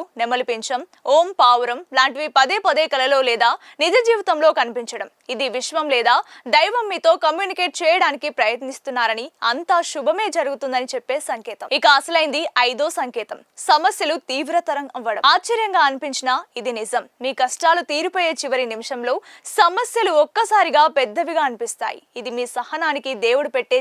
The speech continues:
చివరి పరీక్ష. ఈ పరీక్షలో మీరు ఓపిక పడితే, ఆ తర్వాతి క్షణం నుంచి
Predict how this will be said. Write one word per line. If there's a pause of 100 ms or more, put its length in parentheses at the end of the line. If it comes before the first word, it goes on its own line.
చివరి
పరీక్ష. (500)
ఈ (120)
పరీక్షలో
మీరు (160)
ఓపిక (100)
పడితే, (360)
ఆ (140)
తర్వాతి
క్షణం
నుంచి